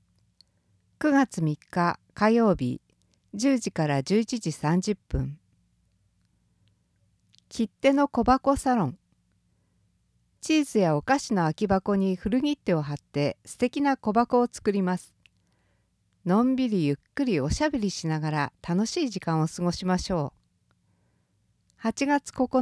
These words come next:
日金曜日、十三時三十分から十六時。九月十三日金曜日、十三時三十分から十六時。グリーンボラカフェ。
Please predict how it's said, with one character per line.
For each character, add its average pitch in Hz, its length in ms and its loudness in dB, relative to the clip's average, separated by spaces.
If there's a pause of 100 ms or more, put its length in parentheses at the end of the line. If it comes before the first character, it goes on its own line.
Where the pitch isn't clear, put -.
(160)
日 220 400 -2
金 254 280 0
曜 233 220 4
日、 135 260 -6 (760)
十 269 180 2
三 269 280 2
時 180 120 -2
三 196 260 0
十 262 160 -2
分 175 320 -2
か 143 140 -8
ら 123 160 -4
十 190 240 -2
六 202 280 0
時。 - 240 -12 (1300)
九 311 120 0
月 269 340 2
十 214 220 2
三 247 280 2
日 - 280 -4
金 220 260 2
曜 214 200 4
日、 123 300 -6 (560)
十 262 180 2
三 277 260 2
時 180 120 -2
三 185 260 0
十 254 140 -2
分 156 300 -2
か 135 120 -6
ら 131 140 -4
十 185 240 0
六 208 240 0
時。 - 180 -12 (2250)
グ 214 180 4
リ 294 240 4
ー 285 40 2
ン 277 100 2
ボ 226 180 4
ラ 240 140 6
カ 220 180 -2
フ - 80 4
ェ。 190 140 0